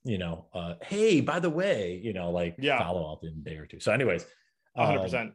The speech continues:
Speaker 1: so that's the A. So, and then the V is what?
Speaker 2: Value. So
Speaker 1: Value.
Speaker 2: I, I used to, I used to call this the irresistible offer, um, but I think it's, it's very succinctly framed as value. And I, it's like,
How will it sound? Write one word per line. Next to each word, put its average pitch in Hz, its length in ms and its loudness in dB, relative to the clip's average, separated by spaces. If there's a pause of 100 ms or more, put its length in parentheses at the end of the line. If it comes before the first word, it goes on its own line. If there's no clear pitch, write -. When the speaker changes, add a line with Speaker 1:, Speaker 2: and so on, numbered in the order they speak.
(840)
Speaker 1:
so - 140 -2
that's 165 240 2
the 165 220 2
A. 104 480 0
So, 113 420 2
and 120 140 4
then 120 100 4
the 110 100 4
V 117 300 2
is 101 160 2
what? 117 320 -2 (840)
Speaker 2:
Value. 139 560 4
So 165 240 8
Speaker 1:
Value. 175 340 6
Speaker 2:
I, 165 40 2
I - 20 6
used 175 400 0
to, 175 180 0
I 151 60 -2
used 170 420 0
to 254 80 -2
call 180 380 0
this 160 260 -4
the 156 180 -12
irresistible 151 640 -6
offer, 110 560 -6
um, 127 320 2
but 139 180 2
I 139 80 4
think 156 200 -4
it's, 151 180 -6
it's 139 160 -10
very 170 240 2
succinctly 156 480 -2
framed 139 240 -4
as 127 80 -2
value. 120 460 0
And 131 120 -2
I, 135 140 0
it's 160 220 -2
like, 160 180 -2